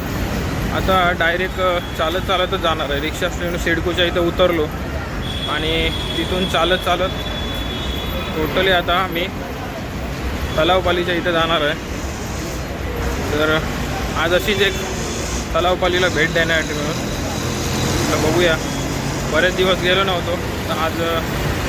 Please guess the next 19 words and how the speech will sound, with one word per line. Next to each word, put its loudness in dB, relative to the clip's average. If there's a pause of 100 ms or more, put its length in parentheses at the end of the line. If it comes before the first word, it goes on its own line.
(180)
म्हटलं 2
जाऊ, 4
पण, -2
अ, 0
आज 2
जातो 4
आहे 4
तिकडे. 2 (1600)
ठीक 2
आहे, 0
तर 4
आपण 2 (320)
डायरेक्ट 4
आता 2
तिथं 0
जाऊन 4
भेटू 2
तलावपालीच्या 0
इथं. -2